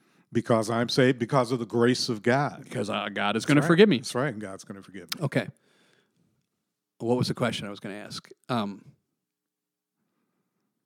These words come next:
Speaker 2: how can we keep from developing that spirit? And maybe, maybe a better question, forget that question. What relationship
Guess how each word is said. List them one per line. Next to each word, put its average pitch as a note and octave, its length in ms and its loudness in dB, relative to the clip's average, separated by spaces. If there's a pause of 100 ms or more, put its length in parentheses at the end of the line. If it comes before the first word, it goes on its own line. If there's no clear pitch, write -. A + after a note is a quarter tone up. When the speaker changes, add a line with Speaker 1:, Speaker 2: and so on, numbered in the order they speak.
(140)
Speaker 2:
how D3+ 600 6 (960)
can C#3+ 260 4
we B2+ 160 4
keep D3+ 480 2 (1120)
from C3+ 240 2
developing A#2+ 800 4
that B2 360 4 (600)
spirit? A#2+ 720 4 (180)
And A#2+ 320 -4
maybe, C3 400 4
maybe C#3 240 4
a A#2+ 60 6
better D3 260 8
question, A#2 380 -2
forget C3+ 240 2
that B2+ 160 2
question. A2 440 -4 (720)
What D3+ 280 8
relationship C#3+ 840 6